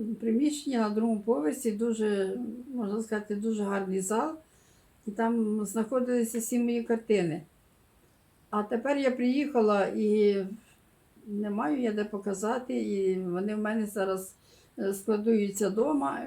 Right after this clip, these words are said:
що ви бачите, що тут повернутися нема де практично. І я своїми картинами навіть не маю можливості телевізор побачити. Ну, на жаль, мені шкода,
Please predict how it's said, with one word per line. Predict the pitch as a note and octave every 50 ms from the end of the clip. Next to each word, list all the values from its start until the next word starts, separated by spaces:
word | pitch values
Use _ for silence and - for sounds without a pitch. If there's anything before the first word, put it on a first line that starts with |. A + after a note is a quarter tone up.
| A#3 G#3 F#3+
що | G3 - G#3+
ви | G#3 G#3
бачите, | G#3 A3 G3+ G#3 G#3 G#3 - - G#3+ G3
що | - - F#3+ F#3
тут | F#3 - G#3 G3+ G3
повернутися | - - F3+ F#3+ F#3+ G3 G3 G3 F#3+ F#3+ - F3+ F3 - - F3 - - - _ _ _ _ _ - - - - -
нема | - G#3+ G3+ F#3+ F#3 F3 E3
де | F3 F3 E3+
практично. | E3+ G3+ F#3+ F3+ F#3 - - G#3 G#3 G3 - - - A3+ A3 A3+ A3+ - _ _ _ _ _ _ _ _ _ _ _ _ - G4 D#4 D4+
І | B3+ A3+
я | G#3+ G#3 G#3+ G#3+ A3+ A3
своїми | A3 - A#3 A3+ A3 G#3+ G#3+ G3 F#3+
картинами | F#3 G3 F#3+ F#3+ - A3 A#3 B3 B3 A#3
навіть | A3+ A#3 A#3 A3+ A3+
не | A#3 A3+
маю | A3 A3+ A3+ A3+
можливості | A3 G#3 G#3+ G#3 A3+ A#3 A#3+ A#3 A3+ - A3 G#3
телевізор | - G#3+ G#3 G#3 G3+ F#3 E3+ E3 F3 D#3+ E3+
побачити. | - E3+ E3+ E3 D#3 D3 D3+ - - - - - - _ _ _ _ _ _ _ _ _ _ _ _ _ _ _ _ -
Ну, | - A#3+ C#4 D#4+ E4
на | C#4+ C4+ B3 A#3
жаль, | A#3+ B3 B3+ C4 B3+ B3 B3 - - -
мені | A3+ A#3 A3+ A3+ A#3+ A#3
шкода, | A#3 - - A#3 A3 A3 B3 C4+ D4 D#4